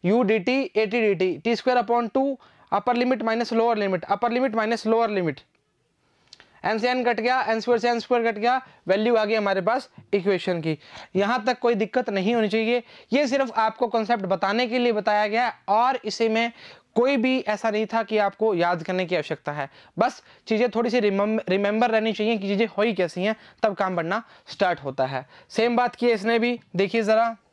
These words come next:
एस एन, डी एस एन, U A plus A T, ये आ गया A plus T, एस एन माइनस एस एन माइनस वन किया और टी स्क्वायर upon टू किया,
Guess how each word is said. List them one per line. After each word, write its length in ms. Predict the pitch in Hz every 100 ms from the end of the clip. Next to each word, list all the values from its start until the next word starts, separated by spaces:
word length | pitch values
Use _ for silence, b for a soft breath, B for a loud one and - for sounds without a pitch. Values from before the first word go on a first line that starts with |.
| - - _ _ _ _ - _ _ - B B B B B -
एस 240 | 202 202
एन, 220 | 247 254 214
डी 140 | 226
एस 120 | 233
एन, 160 | 240 240
U 160 | 226 240
A 60 |
plus 160 | 233 226
A 100 | 220
T, 200 | 214 240 196
ये 120 | 226
आ 140 | 214
गया 260 | 208 226 233
A 120 | 208
plus 240 | 202 226 -
T, 260 | 240 240 240 B B B -
एस 200 | 202 240
एन 100 | 240
माइनस 260 | 233 233 226
एस 160 | 214
एन 100 | 240
माइनस 320 | 233 226 226 226
वन 140 | 240
किया 340 | 226 233 240 247 B B B 180
और 300 | 185 190 185 -
टी 120 | 220
स्क्वायर 260 | 214 240 233
upon 280 | 202 226 220
टू 120 | 247 208
किया, 360 | 233 240 247